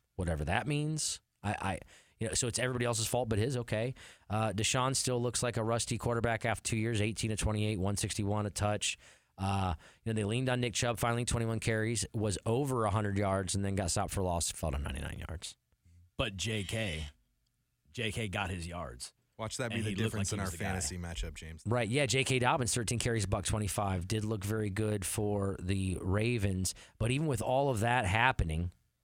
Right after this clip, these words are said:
Speaker 1: and Gus Edwards, seven carries, fifty-five yards. Like, they were getting,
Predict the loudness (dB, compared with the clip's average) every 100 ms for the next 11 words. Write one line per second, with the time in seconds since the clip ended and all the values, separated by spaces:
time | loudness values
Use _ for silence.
0 | _ -2 -2 0 2 2 2 0 0 0
1 | 0 0 0 0 -2 0 2 2 0 0
2 | 0 0 0 0 -2